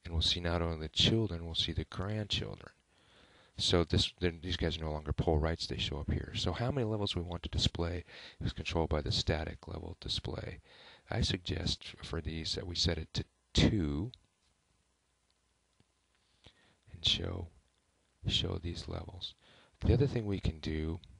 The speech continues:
is if you don't want to show this home one, which sometimes you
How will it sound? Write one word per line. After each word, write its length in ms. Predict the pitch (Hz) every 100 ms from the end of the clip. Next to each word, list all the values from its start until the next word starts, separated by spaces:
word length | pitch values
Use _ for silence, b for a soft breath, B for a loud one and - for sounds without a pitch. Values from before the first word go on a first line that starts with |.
| -
is 160 | 90 90
if 160 | -
you 60 | 92 -
don't 220 | 135 -
want 160 | 135 117
to 60 |
show 240 | - 110 90
this 140 | -
home 340 | - 98 90 76
one, 240 | - - - _ _ _ _ b b b b b b b b b b -
which 180 | 98 -
sometimes 680 | - 113 104 104 90 87
you 80 | 82